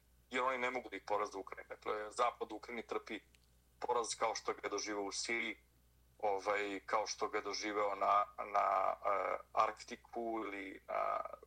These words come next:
na Kavkazu i, e, drugde da su u poslednje vreme ulazili u sukob sa, u Gruziji, dakle, takođe, kao, gde god su ulazili u sukob sa Rusima, doživljavali su poraz. Doživljavaju ih čak sada i u Africi, gde Rusija počinje da zauzima ulogu,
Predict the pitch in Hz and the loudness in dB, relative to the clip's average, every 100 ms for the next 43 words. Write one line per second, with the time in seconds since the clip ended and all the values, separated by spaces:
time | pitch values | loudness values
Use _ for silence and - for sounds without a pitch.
0 | _ _ _ _ 120 107 - 98 - 107 | _ _ _ _ -4 -2 -2 -4 2 4
1 | 110 104 113 107 104 101 98 - _ _ | 2 -2 -4 -2 -2 -4 -8 -14 _ _
2 | _ _ _ _ _ _ - 101 104 120 | _ _ _ _ _ _ -2 0 0 -2
3 | 117 113 104 101 110 95 - 113 - 117 | -2 0 -2 -2 -6 -6 -6 -8 -4 -4
4 | - 113 101 98 101 104 101 104 98 101 | -2 -2 -2 2 2 2 0 0 -2 -2
5 | - 104 - 98 - 110 - - 117 113 | -2 -4 -8 -2 0 0 -2 -4 -6 -2
6 | 123 107 95 - - 117 110 - - 104 | -2 -4 -4 -4 -4 -4 -4 -6 -4 -2
7 | - 113 117 - 110 - _ _ 113 - | -2 -4 -8 0 -2 -2 _ _ -4 0
8 | 127 156 - 127 123 110 107 - 117 - | 2 2 0 -2 -2 -2 -6 -6 -6 -6
9 | - 110 113 - 113 110 - _ _ _ | -4 -4 -2 -4 -2 -4 -6 _ _ _
10 | _ _ - 117 113 110 110 110 - 110 | _ _ -8 -4 0 2 2 0 -2 -2
11 | 113 101 92 95 98 107 113 117 107 - | 0 0 -4 -8 -4 2 2 0 -6 -4
12 | 123 - 123 120 120 117 143 127 - - | -2 0 0 0 0 0 -2 -6 -8 -2
13 | 101 113 107 123 113 - 113 - 113 107 | -2 -2 -4 0 -2 0 -2 -2 -4 -4
14 | 107 107 110 107 107 101 101 | -4 -4 -2 0 0 -2 -6